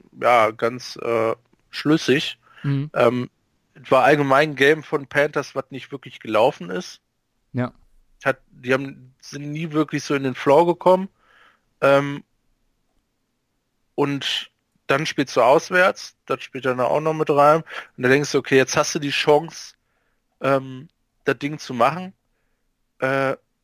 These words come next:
Speaker 1: also twice es, ähm, und gehst nicht in Anführung-,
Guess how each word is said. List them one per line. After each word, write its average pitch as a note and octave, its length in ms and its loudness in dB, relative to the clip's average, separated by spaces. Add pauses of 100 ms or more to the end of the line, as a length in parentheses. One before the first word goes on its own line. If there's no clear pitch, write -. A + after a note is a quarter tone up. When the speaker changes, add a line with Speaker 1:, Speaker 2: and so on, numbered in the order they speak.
(180)
Speaker 1:
also C3 260 -2
twice B2 460 2
es, - 400 -14
ähm, A2+ 240 -6
und - 340 -12
gehst B2+ 260 -4
nicht B2 200 -6
in C3 100 -8
Anführung-, B2+ 380 -4